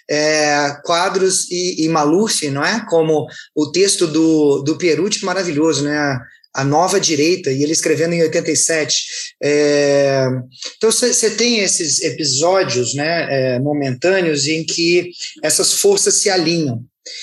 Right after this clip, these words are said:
É, e a, na minha percepção, pela leitura, pelas leituras que eu mencionei, elas estão muito associadas à presença de lideranças políticas fortes que assumem essa retórica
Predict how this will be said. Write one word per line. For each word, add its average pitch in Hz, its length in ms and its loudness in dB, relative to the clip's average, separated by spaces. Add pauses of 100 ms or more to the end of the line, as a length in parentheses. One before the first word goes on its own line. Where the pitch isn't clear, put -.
(200)
É, 170 240 0
e 180 140 2
a, 175 60 0
na 175 160 0
minha 202 160 2
percepção, 208 720 0 (120)
pela 175 200 2
leitura, 160 440 0 (160)
pelas 151 280 -2
leituras 147 400 0
que - 80 0
eu - 20 2
mencionei, 170 360 0
elas 190 180 2
estão 190 120 -2
muito 185 160 -2
associadas 180 540 0
à 185 80 0
presença 180 480 0
de 165 80 -4
lideranças 170 920 -2 (320)
políticas 156 640 0
fortes 180 480 0
que - 140 0
assumem 196 480 2
essa 131 180 0
retórica 139 720 0